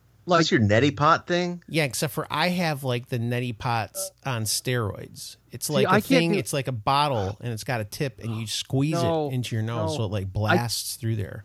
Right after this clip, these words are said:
Speaker 2: I, I would rather suffer.
Speaker 3: Dude, it's so
Speaker 2: Like,
Speaker 3: great.
Speaker 2: you know those suction things that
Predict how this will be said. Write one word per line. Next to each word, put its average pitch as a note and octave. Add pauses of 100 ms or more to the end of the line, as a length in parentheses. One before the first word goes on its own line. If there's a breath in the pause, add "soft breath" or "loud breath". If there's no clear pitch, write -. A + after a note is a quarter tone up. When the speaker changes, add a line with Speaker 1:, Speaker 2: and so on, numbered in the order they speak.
Speaker 2:
I, C#3+ (420)
I D3+
would D#3+
rather D3
suffer. A#2 (540)
Speaker 3:
Dude, B2
it's G#2
so D#3
Speaker 2:
Like, D3+
Speaker 3:
great. G#2 (260)
Speaker 2:
you F#3
know A3
those F3+
suction F#3
things F#3
that E3